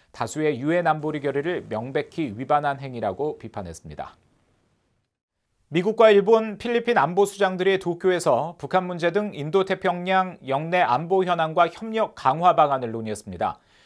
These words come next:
삼국은 중국을 겨냥해 타이완 해협에 걸쳐 평화와 안정이 중요하다는 점을 재차 강조하고,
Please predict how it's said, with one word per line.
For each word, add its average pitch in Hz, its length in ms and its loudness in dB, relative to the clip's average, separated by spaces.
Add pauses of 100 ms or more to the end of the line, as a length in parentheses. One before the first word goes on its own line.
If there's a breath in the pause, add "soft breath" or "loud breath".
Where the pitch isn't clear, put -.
(200 soft breath)
삼국은 175 680 -2
중국을 160 460 -4
겨냥해 147 500 -2 (120)
타이완 190 600 0
해협에 170 380 0
걸쳐 165 500 -2
평화와 185 480 2
안정이 147 460 -6
중요하다는 170 600 -2
점을 139 360 -4
재차 117 320 -8
강조하고, 104 720 -6